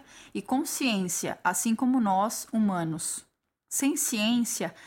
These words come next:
é a capacidade que um ser vivo tem de sofrer ou sentir prazer ou felicidade.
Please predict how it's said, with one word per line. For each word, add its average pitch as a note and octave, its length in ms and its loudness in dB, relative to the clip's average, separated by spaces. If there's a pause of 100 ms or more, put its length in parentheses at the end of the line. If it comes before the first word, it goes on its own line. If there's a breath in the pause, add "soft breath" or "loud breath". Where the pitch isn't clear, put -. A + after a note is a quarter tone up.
(120 loud breath)
é F#3 100 0
a F#3 60 4
capacidade G#3+ 880 0
que A3 120 -6
um G#3+ 60 2
ser G#3 280 0
vivo G3 300 -2
tem G#3 380 2
de G3 140 0
sofrer G3+ 680 -2
ou G#3 120 0
sentir G#3 440 -4
prazer F#3+ 640 -2
ou G#3+ 160 -2
felicidade. F#3+ 880 -4